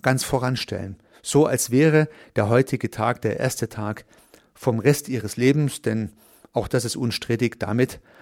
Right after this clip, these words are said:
hat die alte Lehrerin recht.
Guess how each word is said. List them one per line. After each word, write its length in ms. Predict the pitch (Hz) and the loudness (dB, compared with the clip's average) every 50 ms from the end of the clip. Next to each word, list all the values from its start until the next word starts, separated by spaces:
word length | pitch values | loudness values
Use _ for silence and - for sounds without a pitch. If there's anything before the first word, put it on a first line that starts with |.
| - - | -12 -4
hat 340 | - 120 120 - - - - | -2 -2 -2 -2 -6 -10 -6
die 220 | 113 107 104 101 | -4 -2 -2 -2
alte 380 | - - - 120 120 123 - 120 | -4 -2 -2 0 0 0 0 -2
Lehrerin 580 | 107 104 104 104 104 104 98 98 107 113 123 - _ _ _ _ _ - | -2 0 -2 -2 -2 -4 -2 -2 -2 -4 -4 -6 _ _ _ _ _ -8
recht. 400 | 110 107 90 - - - - | -8 -6 -6 -8 -10 -12 -16